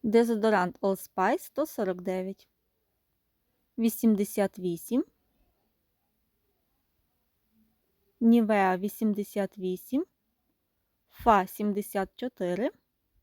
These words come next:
Сімдесят сім. Шістдесят дві гривні. Антипреспірант жіночий Рексона п'ятдесят п'ять.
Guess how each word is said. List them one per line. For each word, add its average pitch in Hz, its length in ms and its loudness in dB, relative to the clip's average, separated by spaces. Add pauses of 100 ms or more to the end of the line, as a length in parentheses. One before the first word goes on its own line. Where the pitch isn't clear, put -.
(2000)
Сімдесят 226 680 0
сім. 220 360 2 (1800)
Шістдесят 226 640 -2
дві 214 200 0
гривні. 196 500 -4 (1300)
Антипреспірант 220 920 0
жіночий 196 460 -2
Рексона 220 520 -2
п'ятдесят 202 540 -4 (100)
п'ять. 202 340 -4